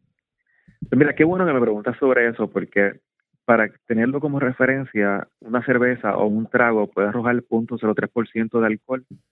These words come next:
por un promedio de dos horas, ¿verdad? Todo va a depender del peso, de la estatura, del género de la persona, pero en promedio,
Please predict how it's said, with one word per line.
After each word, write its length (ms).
por 140
un 80
promedio 520
de 260
dos 280
horas, 220
¿verdad? 160
Todo 160
va 80
a 60
depender 360
del 140
peso, 380
de 80
la 60
estatura, 420
del 100
género 260
de 60
la 60
persona, 340
pero 160
en 80
promedio, 540